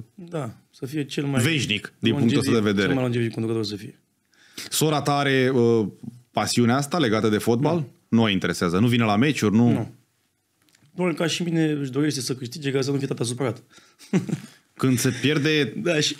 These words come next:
Speaker 1: cu banii aceiași problemă, că sunt foarte multe milioane de euro cheltuite. Asta e problema.
Speaker 2: Dar sora ta cum a reușit să, uh, rămână departe de camerele de la vederi? Adică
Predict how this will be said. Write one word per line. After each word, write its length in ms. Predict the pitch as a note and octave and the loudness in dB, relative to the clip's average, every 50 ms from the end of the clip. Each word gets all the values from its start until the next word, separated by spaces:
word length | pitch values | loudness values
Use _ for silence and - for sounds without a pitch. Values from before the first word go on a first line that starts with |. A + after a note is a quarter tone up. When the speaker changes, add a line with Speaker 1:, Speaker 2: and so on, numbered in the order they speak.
| - _ _ | -14 _ _
Speaker 1:
cu 100 | _ - - | _ -6 -2
banii 220 | A3 B3 B3 G#3+ G#3 | -2 0 0 0 0
aceiași 300 | E3+ C#3 F3 F#3 F3+ - | 0 0 0 0 0 2
problemă, 340 | F#3 F3 E3+ E3+ E3+ D#3 C#3 | 2 2 2 4 4 2 2
că 100 | B2 C#3 | 2 0
sunt 300 | B2 B2+ C3+ B2+ A2+ A#2+ - - - - - | 0 0 0 -2 -2 -4 -8 -18 -20 -20 -14
foarte 320 | _ - D#3+ D3 B2+ - D3 | _ -4 -4 -2 0 0 0
multe 260 | D3 C#3+ C3 C#3+ D3 | 2 2 2 2 2
milioane 260 | C#3 C#3 C#3 C3 B2 | 4 4 4 4 4
de 80 | A#2+ A#2+ | 4 4
euro 120 | A#2+ A#2+ A#2 A#2+ - _ _ - | 4 2 0 -2 -8 _ _ -10
cheltuite. 540 | - - B2+ A#2 A#2+ C#3 C3 A#2+ - - - - | -4 -2 -2 0 0 0 -2 -2 -4 -8 -10 -8
Asta 200 | - - - C#3+ | -8 -8 -8 -8
e 40 | |
problema. 280 | - - - - - - - _ _ _ _ _ _ _ _ _ _ _ _ _ _ _ _ _ _ _ _ _ _ _ | -10 -10 -12 -14 -14 -16 -20 _ _ _ _ _ _ _ _ _ _ _ _ _ _ _ _ _ _ _ _ _ _ _
Speaker 2:
Dar 140 | - C#3 C3 | -6 -4 -2
sora 240 | A#2 - D#3+ D#3+ D#3+ | 0 0 0 0 0
ta 140 | - E3+ D3+ | -2 -2 -2
cum 160 | - F#3+ F#3 | 0 2 2
a 60 | E3+ | 2
reușit 300 | C3+ A#2+ G#2+ - - G#2 | 2 0 0 0 -2 -2
să, 120 | - G#2+ G2+ | 0 2 2
uh, 720 | G2+ G2 F#2+ F#2+ F#2 F#2 F#2+ F#2+ F#2 F#2 F2+ F2+ F#2 F2 - - - - - - - _ - | 2 2 2 0 0 0 -2 -2 -2 0 -2 -2 -4 -6 -8 -8 -10 -10 -10 -12 -14 _ -4
rămână 640 | G2 G2 F#2+ G2+ A2+ C3 B2 G#2 G2+ G#2 G#2 G#2 - _ _ _ _ _ _ _ - | -2 0 2 4 4 4 4 2 2 0 -2 -4 -6 _ _ _ _ _ _ _ -6
departe 480 | - G#2 G2 - B2+ A2+ G2+ F#2+ G#2 | -4 -4 -2 -2 -2 -2 -2 -2 -2
de 140 | F#2+ F#2+ F2+ | 0 0 0
camerele 380 | F#2 G#2 G2 F#2+ F#2+ F2+ F#2 F2+ | -2 0 0 0 0 0 0 0
de 80 | F2 | 0
la 100 | F2+ F2+ E2+ | 0 0 0
vederi? 400 | D#2 E2 D#2 E2+ D#2+ D2+ - _ _ _ _ _ _ _ | -2 -2 -2 -2 -2 -4 -6 _ _ _ _ _ _ _
Adică 300 | - G2 G2+ F#2 A#2+ A#2 | -6 -4 -2 0 -2 -2